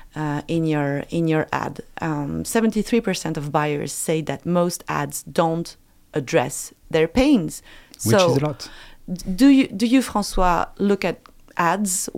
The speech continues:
Speaker 1: when the ad does not answer any of your day-to-day pains?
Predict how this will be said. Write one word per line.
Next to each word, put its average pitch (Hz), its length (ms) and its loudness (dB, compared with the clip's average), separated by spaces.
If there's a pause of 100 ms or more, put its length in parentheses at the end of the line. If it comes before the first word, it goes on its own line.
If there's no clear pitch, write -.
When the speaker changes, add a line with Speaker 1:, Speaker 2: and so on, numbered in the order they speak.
(240)
Speaker 1:
when 175 600 0
the 180 160 2
ad 165 200 2
does 147 240 -6
not 156 240 -4
answer 147 360 -4 (100)
any 214 320 2 (160)
of 160 180 0
your 151 340 0
day-to-day 147 420 -2
pains? 190 440 -2